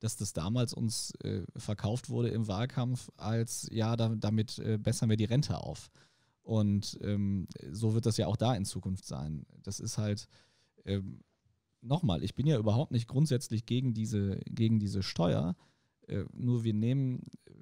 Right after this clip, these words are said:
wir nehmen das weg von Leuten, die in der Regel eben nicht spekulativ unter-,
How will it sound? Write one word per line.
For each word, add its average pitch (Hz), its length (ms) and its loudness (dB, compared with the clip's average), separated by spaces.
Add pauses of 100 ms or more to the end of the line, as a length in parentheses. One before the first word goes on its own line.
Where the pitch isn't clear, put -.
(220)
wir 113 300 -2
nehmen 120 300 6
das - 400 0
weg 107 360 -2
von 110 280 -2
Leuten, 135 560 -2 (480)
die 123 160 -4
in 113 100 2
der 104 180 2
Regel 139 460 0
eben 120 280 2
nicht 165 180 2
spekulativ - 760 -6
unter-, 101 280 -2